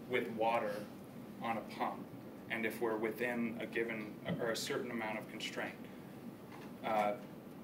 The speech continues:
we can safely, uh, scale to something that's using liquid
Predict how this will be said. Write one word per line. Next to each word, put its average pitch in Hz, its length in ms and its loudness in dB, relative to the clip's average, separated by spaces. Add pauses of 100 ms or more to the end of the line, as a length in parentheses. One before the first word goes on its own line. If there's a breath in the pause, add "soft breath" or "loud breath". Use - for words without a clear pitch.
(360)
we 120 120 0
can 113 280 0
safely, 113 800 4 (560)
uh, 123 40 -2 (1700)
scale 117 760 6
to 104 400 0
something 110 460 -2
that's 101 200 -2
using 104 380 -4
liquid 98 280 -4